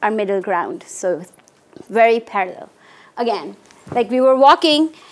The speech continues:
together. And so I have a huge, uh, background in advertising, and I loved it for three years. <laughs> Really, really loved it for three years. I was twenty-four, and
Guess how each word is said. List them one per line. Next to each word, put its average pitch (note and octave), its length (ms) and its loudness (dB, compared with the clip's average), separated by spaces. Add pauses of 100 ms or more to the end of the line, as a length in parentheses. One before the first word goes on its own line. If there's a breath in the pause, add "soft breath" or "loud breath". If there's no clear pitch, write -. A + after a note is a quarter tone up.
(240 loud breath)
together. A#3+ 540 0
And A3+ 420 -4
so - 160 -4
I A3+ 80 2
have A#3+ 160 -2
a A#3 60 -2
huge, C#4+ 500 -4
uh, G#3 400 0 (140)
background A#3+ 360 0
in A#3 120 -8
advertising, G#3+ 960 -6
and G#3 400 -6 (500)
I A3 160 2
loved A#3 560 0 (1040)
it - 380 -4 (300)
for A3+ 500 0 (160)
three B3 220 -2
years. A3 420 -6 (140)
<laughs> B3+ 100 -4 (640 loud breath)
Really, C4 400 2
really D4 300 4
loved A3+ 260 0
it A#3+ 180 0
for B3 120 -6
three A#3+ 240 -6
years. A3 200 0
I G#3 100 0
was G#3+ 120 -10
twenty-four, A#3+ 800 0
and G#3 440 -6